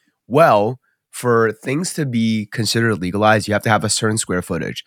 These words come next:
Per square footage, you need to have a certain supply of water. Every su-, supply of water, you should have a certain supply of this."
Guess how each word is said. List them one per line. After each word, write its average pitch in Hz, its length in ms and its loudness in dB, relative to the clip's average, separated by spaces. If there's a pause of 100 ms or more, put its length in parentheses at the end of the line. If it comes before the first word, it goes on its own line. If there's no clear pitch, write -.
(340)
Per 160 180 2
square 143 240 2
footage, 107 340 0
you 98 80 -4
need 110 140 0
to 117 100 0
have 104 260 0
a 107 40 -2
certain 104 220 -2
supply 92 260 0
of 85 140 -2
water. 76 420 -2 (420)
Every 147 260 2
su-, 147 220 2
supply 123 280 4
of 110 140 4
water, 98 220 4
you 90 80 -2
should 117 140 0
have 101 80 2
a 110 60 0
certain 120 300 2
supply - 280 0
of 87 220 2
this." 90 320 -2